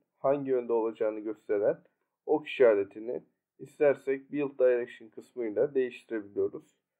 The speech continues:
Öncelikle gördüğünüz gibi kalınlık bilgisi modelin dış yüzeyinden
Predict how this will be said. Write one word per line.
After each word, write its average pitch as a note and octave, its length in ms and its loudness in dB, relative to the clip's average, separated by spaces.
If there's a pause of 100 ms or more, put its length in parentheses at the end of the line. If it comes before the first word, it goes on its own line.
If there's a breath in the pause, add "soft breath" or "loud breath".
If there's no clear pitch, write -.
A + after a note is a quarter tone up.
(720)
Öncelikle C#3+ 720 -2
gördüğünüz C#3 680 -4
gibi A#2+ 360 0
kalınlık C#3+ 560 0
bilgisi A#2+ 600 -10 (600)
modelin C3 680 -2 (640)
dış C3+ 240 -10
yüzeyinden G#2 580 -4